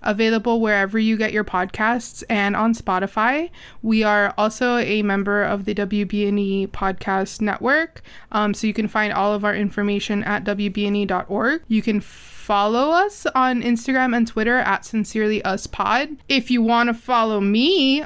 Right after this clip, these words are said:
on Twitter and Instagram, you can follow me at underscore Eni Meeny. That's I N Y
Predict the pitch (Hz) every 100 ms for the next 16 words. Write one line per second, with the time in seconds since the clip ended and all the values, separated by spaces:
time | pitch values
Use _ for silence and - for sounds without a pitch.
0 | 226 214 208 208 214 208 208 202 196 -
1 | 220 220 277 254 233 226 226 208 196 214
2 | 240 220 220 214 208 214 214 214 - 220
3 | 208 220 214 208 208 220 247 220 - 208
4 | 202 208 202 202 220 262